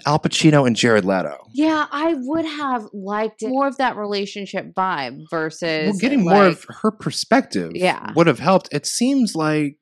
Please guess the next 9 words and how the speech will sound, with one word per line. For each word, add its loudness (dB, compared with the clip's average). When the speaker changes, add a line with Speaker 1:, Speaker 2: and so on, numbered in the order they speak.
Speaker 1:
the -6
movie -2
should -2
have 0
been -4
built -2
around 0
her -2
character. -2